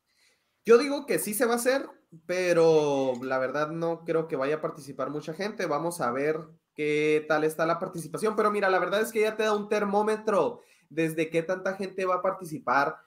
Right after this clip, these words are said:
para realmente votar por quién es tu presidente, que si a mí me preguntan sería la decisión más importante que tenemos como país de, de participación ciudadana. Entonces,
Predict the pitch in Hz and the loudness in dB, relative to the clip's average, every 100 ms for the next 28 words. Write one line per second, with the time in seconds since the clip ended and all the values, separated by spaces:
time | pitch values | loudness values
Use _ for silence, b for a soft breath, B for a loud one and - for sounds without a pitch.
0 | b - 170 170 151 - 143 143 170 208 | b 2 4 6 4 2 2 4 2 0
1 | 208 220 156 - 143 - 202 - - 156 | 2 2 2 2 0 0 -4 -6 -6 -2
2 | 170 208 226 226 220 208 160 156 202 180 | 0 0 -2 -4 -4 -4 -2 -4 -4 -2
3 | 135 - _ _ _ _ _ - 147 139 | -4 -6 _ _ _ _ _ -4 -2 0
4 | 156 190 165 147 170 180 180 135 147 180 | -2 0 0 0 0 -2 -2 2 4 6
5 | 175 165 143 127 117 113 117 131 135 135 | 6 6 6 4 4 2 0 0 -2 -6
6 | 135 143 165 185 139 131 135 175 127 135 | -6 -4 -2 -4 -6 -6 -6 -4 -4 -4
7 | 165 170 156 - 120 127 180 165 - - | -4 -2 -2 0 -2 -2 -2 -2 -4 -8
8 | 135 - - 143 135 - 120 127 120 180 | -6 -2 -4 -6 -10 -8 -6 -6 -6 0
9 | 156 151 196 160 151 147 185 160 - | 2 2 2 -2 -4 -2 0 0 -2